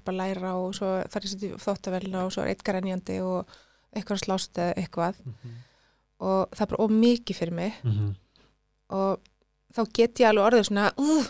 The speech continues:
Speaker 1: svona stuttur í mig þráðurinn og svona
Speaker 2: Einmitt.
Speaker 1: óvart bara eitthvað, „Iss, e, e, e,“ þú veist.
Speaker 2: Mjög, mjög mennskt.
Speaker 1: Já. En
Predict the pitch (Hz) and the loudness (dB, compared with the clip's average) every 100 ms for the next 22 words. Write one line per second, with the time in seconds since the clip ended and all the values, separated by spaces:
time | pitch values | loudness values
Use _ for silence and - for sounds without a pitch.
0 | - - 220 202 196 - _ - - 233 | -6 -4 -2 -2 -4 -8 _ -6 0 0
1 | - 220 214 240 220 214 214 214 202 190 | 2 0 0 2 2 2 2 0 0 0
2 | 202 220 - 240 233 214 208 190 196 - | 0 2 4 6 4 0 0 0 0 0
3 | 294 294 - - - 214 247 233 220 220 | 0 2 2 0 -8 -4 -4 -4 -6 -8
4 | - - - 123 123 147 131 117 104 120 | -8 -10 -2 0 0 0 0 2 0 -2
5 | - - - 196 214 - - - - - | -6 -8 -4 0 -2 -4 -12 -20 -20 -20
6 | - - - _ 214 214 | -20 -20 -20 _ -6 -4